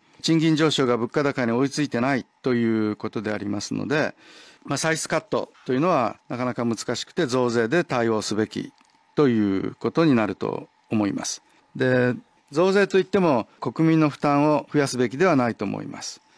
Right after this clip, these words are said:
で、ではじゃあどこから取るのかということが問題になってきます。で、基本的には税金というのは負担能力のある人に負担してもらう。で、負担能力があるということは儲かっているところ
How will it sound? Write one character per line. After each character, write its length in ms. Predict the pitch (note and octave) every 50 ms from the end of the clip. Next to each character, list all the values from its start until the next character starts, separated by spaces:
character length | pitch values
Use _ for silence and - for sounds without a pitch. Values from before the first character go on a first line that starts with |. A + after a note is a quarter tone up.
| _ -
で、 120 | D3+ D#3
で 80 | D#3 G#3+
は 180 | G#3 F#3+ D3
じ 100 | B2+ B2+
ゃ 80 | C#3 B2+
あ 40 | A#2+
ど 120 | A#2+ C#3+
こ 120 | - C#3 A#2+
か 140 | - B2
ら 100 | G#2+ G#2
取 200 | G#2 - A#2 G#2+
る 60 | G2 F2+
の 60 | -
か 240 | - G#2 G#2 A2 _ _ _ _ _ _ _ -
と 100 | - E3+
い 240 | D3+ B2+ A#2 G#2+ G2+
う 80 | F#2+ F#2
こ 140 | - A2
と 80 | - F3
が 100 | F#3 F3
問 200 | C3+ A#2 A2+ G#2+
題 140 | G2 G2+ G2+
に 60 | F#2+
な 60 | - -
っ 40 |
て 120 | - - -
き 80 | -
ま 100 | - - -
す。 180 | - - - _ _ _ _ _ _ _ _ -
で、 120 | - E3 D3
基 100 | - G#3
本 80 | A3
的 240 | G#3+ A#3+ G#3 F#3+ A3
に 80 | A3 A3+
は 280 | G#3 E3+ C#3 B2 A#2
税 200 | A2 A#2+ D3 D3
金 200 | C#3+ - C#3+ C3
と 120 | - - C#3+
い 60 | C3+
う 40 | C#3
の 100 | E3 F#3
は 260 | E3 C3 G#2+ F#2+ -
負 100 | - -
担 200 | - D#3 D#3 E3+
能 120 | E3+ E3+
力 200 | C#3 B2 - A#2
の 100 | A2 G#2
あ 40 | G#2+
る 80 | G#2 F#2+
人 200 | - - G2+ F#2+
に 200 | F#2+ - - - _ _ _ _ -
負 100 | - -
担 160 | - A#2+ A#2
し 80 | G#2+ -
て 60 | -
も 140 | G#2 G2 F#2+
ら 80 | F2+ -
う。 140 | F#2+ F#2 _ _ _ -
で、 80 | C#3 C#3
負 80 | -
担 160 | - G3 G3
能 100 | G#3 G#3+
力 200 | G#3 G3+ D3+ -
が 80 | D#3+ D3+
あ 40 | D#3+
る 100 | E3 D3
と 140 | - - C3+
い 20 |
う 20 |
こ 80 | A#2+ B2+
と 120 | B2+ D#3+
は 220 | D#3+ C#3+ A#2+ G#2 - _ - - - - _ -
儲 140 | - D3 D3
か 100 | - G3
っ 40 | -
て 100 | - D#3
い 40 |
る 60 | A2+ G#2
と 100 | - -
こ 120 | - G2+
ろ 160 | - - -